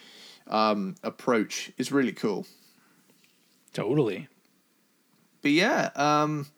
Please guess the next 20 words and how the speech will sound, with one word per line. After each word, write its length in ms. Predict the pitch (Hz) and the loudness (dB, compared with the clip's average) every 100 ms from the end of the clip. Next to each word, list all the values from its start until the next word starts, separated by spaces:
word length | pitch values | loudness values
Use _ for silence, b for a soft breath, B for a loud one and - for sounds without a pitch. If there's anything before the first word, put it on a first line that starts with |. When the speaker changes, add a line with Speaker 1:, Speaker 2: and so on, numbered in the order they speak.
| _ B B B B | _ B B B B
Speaker 1:
you 140 | 160 151 | -2 0
know, 140 | 160 | 2
it's, 280 | 139 139 - | 2 0 0
it's 300 | 131 131 143 | -2 0 2
a, 300 | 135 131 123 | 2 4 2
it 300 | - 82 - | -2 -12 -6
ends 320 | 139 147 156 | -2 -2 -2
the 200 | - 147 | 0 0
album 500 | 127 151 151 175 165 147 | 2 -2 0 0 -2 -2
on 220 | 139 135 | -4 0
both 280 | 143 139 123 | 0 2 -2
a 60 | |
rockin' 640 | 131 147 160 190 170 160 - | 0 0 0 0 0 -2 -4
and 280 | 139 151 147 | -4 -4 -4
chill 320 | - 156 156 | -2 -2 -2
note, 420 | 147 139 175 - - _ - | -2 2 2 2 -4 _ -4
and 420 | 127 127 127 - B B B - | 0 0 -4 -10 B B B -2
I'ma 180 | 160 117 | 0 0
pass 360 | - 151 - | 2 0 2
it 140 | - | -2